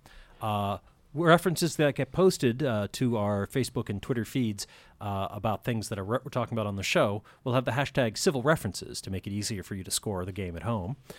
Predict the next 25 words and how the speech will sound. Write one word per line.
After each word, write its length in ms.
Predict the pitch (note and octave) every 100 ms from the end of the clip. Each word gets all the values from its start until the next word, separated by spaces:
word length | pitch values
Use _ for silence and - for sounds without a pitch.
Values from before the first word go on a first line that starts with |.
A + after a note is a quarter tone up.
| - - -
Uh, 220 | G#2 G#2+
you 80 | A2
can 140 | A#2+ F3
also 240 | F#3+ F#3+
email 360 | G3 G#3 G3 G3+
us 120 | -
directly 520 | G3 G#3 - F#2+ C3
at 120 | A2
civilpoliticsradio 1200 | - D3+ D#3 E3 D3 C#3 D3+ - C#3 C3+ B2 A#2+ -
at 260 | F3 B2 - -
valleyfreeradio 840 | A#2 G#2 G2 - A2 G2+ F#2+ F2+
dot 220 | F2 E2+
org. 340 | B2+ G2+ F2+ A#2+ - - -
And 100 | C#3+
finally, 260 | F3 E3 D3+
we 80 | D3
do 80 | C3+
have 120 | B2
a 40 |
website, 400 | A#2+ G#2+ - G#2
which 220 | G#2+ G#2
is 120 | A2+ -
just 180 | G#2+ -
simply 320 | G2+ G2+ F2+ -
civilpoliticsradio 1040 | - A#2 G#2 G#2 F#2+ G#2+ - F#2 F2 E2